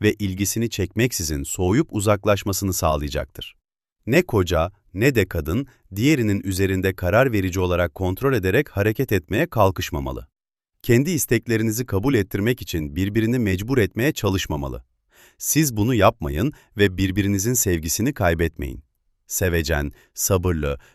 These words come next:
ve şefkatli davranıp düşünceli ve kibar olun. Sizler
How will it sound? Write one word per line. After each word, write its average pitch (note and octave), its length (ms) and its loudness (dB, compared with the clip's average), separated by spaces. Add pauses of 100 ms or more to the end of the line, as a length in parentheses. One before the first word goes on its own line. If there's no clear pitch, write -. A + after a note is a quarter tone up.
(100)
ve B2 120 2
şefkatli G2 640 0
davranıp D#2+ 500 2 (260)
düşünceli C3 580 0
ve C#3+ 140 2
kibar F#2+ 360 0
olun. C2 260 -4 (640)
Sizler G#2+ 560 2